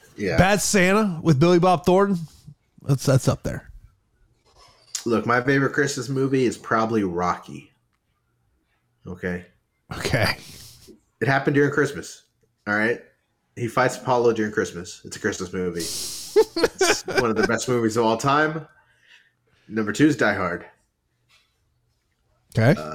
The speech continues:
Speaker 2: All right.
Speaker 1: and then number three, I don't know what number three is. In terms of actual Christmas movies, uh, I like Elf. I'm pretty, I'm pretty partial to the Elf. I mean, that was one of the funniest movies of all time as a child. I, I just thought that was hilarious. I love me some Elf.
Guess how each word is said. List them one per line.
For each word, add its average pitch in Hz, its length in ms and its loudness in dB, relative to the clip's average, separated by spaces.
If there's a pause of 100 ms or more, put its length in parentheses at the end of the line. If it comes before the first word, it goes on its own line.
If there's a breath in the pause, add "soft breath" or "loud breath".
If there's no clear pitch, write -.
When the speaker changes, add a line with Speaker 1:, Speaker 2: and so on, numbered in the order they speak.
(160)
Speaker 2:
All 151 60 -14
right. 143 160 -16 (580)
Speaker 1:
and 104 140 -6
then 101 100 -6
number 101 220 -4
three, 123 380 0
I 101 60 -4
don't 110 140 -2
know 101 80 -4
what 90 100 -4
number 87 160 -6
three 85 280 -10
is. 82 160 -10
In 90 60 -12
terms 110 220 -6
of 92 60 -6
actual 101 320 -2
Christmas 110 360 -6
movies, 117 520 -8 (640 soft breath)
uh, - 60 -8
I 202 160 -2
like 190 280 -2
Elf. 143 380 -2
I'm 113 140 -2
pretty, 160 400 4
I'm 131 180 -2
pretty 156 260 0
partial 147 440 -2
to 147 180 0
the 139 180 0
Elf. 123 340 -2
I - 80 -6
mean, 110 140 -2
that 123 100 2
was 127 180 -2
one 135 80 -4
of 127 60 -2
the 120 100 0
funniest 127 460 -2
movies 123 260 0
of 117 60 -2
all 120 120 4
time 127 320 -2
as 113 120 -4
a 95 40 -10
child. 147 420 -4 (600)
I, 110 200 0
I 101 120 2
just 110 180 -2
thought 113 140 -4
that 110 100 0
was 110 140 -2
hilarious. 104 580 -2 (220)
I 104 80 -4
love 107 180 0
me 110 80 0
some 107 180 -4
Elf. 90 300 -8